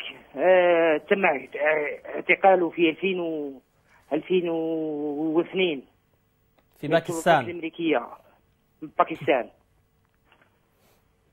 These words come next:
Speaker 1: آه، تم اعتقاله من السلطات الأمريكية وداو على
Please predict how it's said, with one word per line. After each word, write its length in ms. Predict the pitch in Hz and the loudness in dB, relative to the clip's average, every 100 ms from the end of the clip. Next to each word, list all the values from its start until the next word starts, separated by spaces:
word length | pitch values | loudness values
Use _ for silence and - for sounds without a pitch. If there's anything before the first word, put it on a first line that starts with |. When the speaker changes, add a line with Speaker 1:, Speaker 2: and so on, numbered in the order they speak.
| _ | _
Speaker 1:
آه، 60 | 147 | -4
تم 260 | - 202 180 | 0 0 0
اعتقاله 500 | 165 175 175 180 160 | -2 -2 2 2 2
من 80 | |
السلطات 440 | 156 - 147 165 156 | -6 -10 -4 -4 0
الأمريكية 1120 | 156 135 151 151 151 147 147 180 170 160 151 | 0 0 -2 -2 -2 -6 -4 0 2 4 2
وداو 540 | 151 151 151 165 156 | -2 -4 0 2 2
على 280 | 143 151 | 2 2